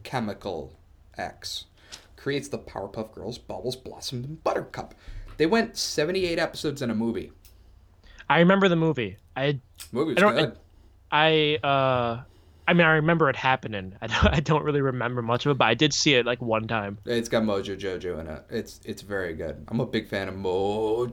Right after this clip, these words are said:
Speaker 1: Jojo.
Speaker 2: Didn't they have, wasn't that, like, monkey had, there wasn't his, like, brain in, like, a jar or whatever?
Speaker 1: Uh, he has a big, like,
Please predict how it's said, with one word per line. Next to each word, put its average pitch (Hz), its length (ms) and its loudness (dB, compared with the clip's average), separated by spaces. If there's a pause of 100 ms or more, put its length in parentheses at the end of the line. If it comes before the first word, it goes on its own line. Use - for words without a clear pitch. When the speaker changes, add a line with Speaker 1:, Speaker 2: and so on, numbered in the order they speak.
(120)
Speaker 1:
Jojo. 127 240 -6 (2500)
Speaker 2:
Didn't 156 180 4
they 196 100 10
have, 208 180 6
wasn't 185 160 6
that, 214 80 8
like, 185 140 6
monkey 143 300 4
had, 135 260 4
there 139 160 0
wasn't 151 240 4
his, 180 160 6
like, 135 180 2
brain 120 440 0
in, 123 60 0
like, 113 180 -2
a 101 40 -6
jar 104 380 0
or 107 80 0
whatever? 110 480 0
Speaker 1:
Uh, 131 300 6
he - 180 0
has 165 180 4
a 147 60 4
big, 127 720 4 (200)
like, 101 320 -4